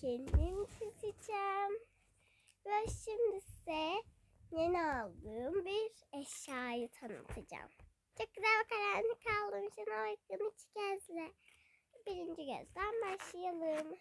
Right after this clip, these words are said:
Yanlış göz atmış. Sonuncu göz. Birinci gözümüzde boyalarım var.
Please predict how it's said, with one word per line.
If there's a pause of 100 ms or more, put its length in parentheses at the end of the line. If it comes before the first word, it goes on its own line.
(1120)
Yanlış
göz
atmış.
Sonuncu
göz. (880)
Birinci
gözümüzde (280)
boyalarım
var.